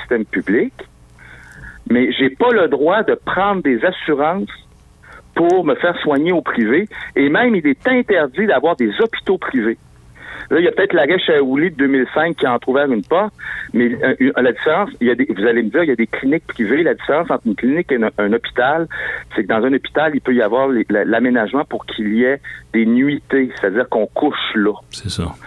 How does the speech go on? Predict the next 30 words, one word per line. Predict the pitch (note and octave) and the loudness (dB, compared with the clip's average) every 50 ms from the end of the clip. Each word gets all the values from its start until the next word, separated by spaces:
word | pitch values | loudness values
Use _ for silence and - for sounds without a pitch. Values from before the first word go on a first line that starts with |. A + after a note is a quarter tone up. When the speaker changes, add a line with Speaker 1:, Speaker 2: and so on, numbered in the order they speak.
| - - - - - - - - - | -12 -10 -8 -8 -8 -8 -8 -4 -4
Speaker 1:
Euh, | G#2 G2+ | -4 -2
ça, | - - G3+ - | -2 -2 -4 -2
c'est | - G3 | -2 -2
interdit | F#3 - F3 C#3+ A#2 A#2+ D#3+ | 0 0 0 0 0 -2 -2
dans | F3 D3+ A#2+ | -2 0 0
notre | A2+ G#2 - - | -2 -4 -6 -8
système. | - - A#2 G2+ F#2 - - - - - - - | -6 -4 -4 -4 -4 -6 -10 -12 -10 -10 -8 -4
Donc | - B2+ C3 C3 - | -2 -2 -2 0 0
là, | C4 C4+ C#4+ C#4+ C#4+ C4+ - _ _ _ - - - - | 2 2 2 2 0 -2 -4 _ _ _ -20 -20 -8 -4
on | - C3+ - | -2 0 2
nous | C#4 C#3+ B2 B2+ | 2 0 0 0
a | D3+ | -2
cadenassés | C3+ - - C4 - C#4 A#3 F#3+ F3 D3+ - - F3+ F#3 | -2 0 -2 0 0 2 2 2 2 0 0 0 0 0
dans | F3 C#3 A#2 A#2+ | 0 0 0 0
un | C3 B2 A#2 - - | 0 -2 -2 -4 -8
système | - - - F#3 F#3 E3 | -6 -2 -2 -2 -2 -2
public, | - - C#4+ A#3+ - A3 A#3 G#3+ F#4 - - - - - _ _ _ _ _ - - - - - - - - - - | -2 -2 -2 0 2 2 2 2 0 -2 -6 -12 -20 -20 _ _ _ _ _ -20 -20 -20 -20 -20 -20 -20 -12 -6 -2
euh, | B2 A#2+ A#2+ A#2 A#2+ B2 - - | 0 0 2 2 2 0 0 0
et | - - G4 D4+ C4+ - - - | 0 2 2 2 0 0 0 0
à, | A#2+ A#2 - - - | 0 0 0 -2 -2
à | - - | -2 0
part | - G#3 A#3+ | 2 2 2
les | A3+ D3+ C3 | 2 2 0
très | - - F#3+ F#3 F3 D#3+ | 0 0 2 2 2 2
riches | E3 G3 G#3+ G3+ - - - | 2 2 2 0 -2 -4 -6
qui | - | -4
peuvent | - D3+ C#3+ | -2 0 0
aller | C#3 B2+ C3+ C#3+ | 2 0 0 -2
se | - - | -2 -2
faire | - E3 D#3+ | -2 -2 -2